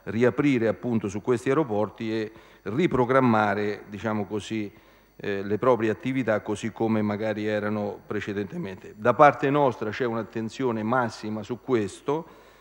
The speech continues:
e quindi c'è un'interlocuzione costante sia con il Ministero che, eh, attraverso la sase con la stessa compagnia Ryanair e quindi siamo,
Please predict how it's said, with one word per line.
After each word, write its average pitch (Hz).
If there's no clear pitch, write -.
e 104
quindi 123
c'è 113
un'interlocuzione 113
costante 110
sia 107
con 107
il 107
Ministero 113
che, 120
eh, 107
attraverso 113
la 127
sase 104
con 101
la 101
stessa 104
compagnia 107
Ryanair 98
e 127
quindi 123
siamo, 120